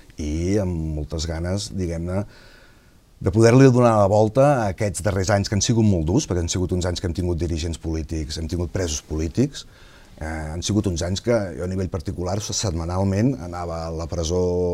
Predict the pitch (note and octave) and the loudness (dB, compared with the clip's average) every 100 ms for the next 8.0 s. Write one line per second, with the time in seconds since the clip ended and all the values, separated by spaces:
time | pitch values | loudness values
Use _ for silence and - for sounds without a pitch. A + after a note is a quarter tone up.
0 | E2+ E2 F2 F2 E2+ E2+ E2 A2+ G#2+ G2 | -2 -2 -4 -4 -6 -6 -2 0 0 0
1 | F2 D#2+ A#1 F2 F2 F2 F#2+ G#2 G2 F2 | 0 -2 -6 -6 -4 -2 -2 0 -2 -4
2 | F#2 F2+ F2 G2 F#2 G#2+ B2 C#3 B2+ G#2+ | -4 -4 -4 -2 0 2 2 2 0 -4
3 | F2+ F2 F#2 F2+ F2+ F2 F2 F2 - F2+ | -6 -6 -6 -4 -4 -6 -6 -6 -6 -6
4 | F2 F2 E2+ E2+ F2 F#2 F2 F#2+ F#2 F2 | -4 -2 -2 -2 -2 -2 0 0 0 0
5 | F#2+ F2 E2+ F#2 F2+ F2 F2+ F2 F2+ F2+ | -2 -2 -2 -2 0 0 -2 -2 -4 -4
6 | F#2 E2+ F2 G2+ - G2+ - F3 B2+ G#2 | -4 -4 -2 -4 -4 -12 -4 -2 0 0
7 | F#2 F#2+ F#2+ - G#2+ G#2+ D2+ D#2 D2+ | -4 -4 -4 0 0 0 -4 -4 -8